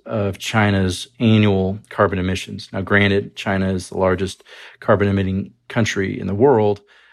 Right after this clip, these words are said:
but still kind of puts that into perspective of where sport lies.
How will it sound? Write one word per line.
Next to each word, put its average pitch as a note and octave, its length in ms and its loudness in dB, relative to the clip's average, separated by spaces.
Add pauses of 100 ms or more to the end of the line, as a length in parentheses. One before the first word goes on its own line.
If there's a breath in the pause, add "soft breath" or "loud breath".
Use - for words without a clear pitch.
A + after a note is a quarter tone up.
(120)
but G#2+ 300 0
still B2 260 -2
kind A#2 180 -4
of G2+ 60 -4
puts A#2 220 -8
that F#2+ 380 -2 (100)
into G#2+ 400 -4
perspective G#2 640 -2
of - 260 -12
where G2+ 480 2
sport G2+ 480 -4 (420)
lies. F2+ 560 -4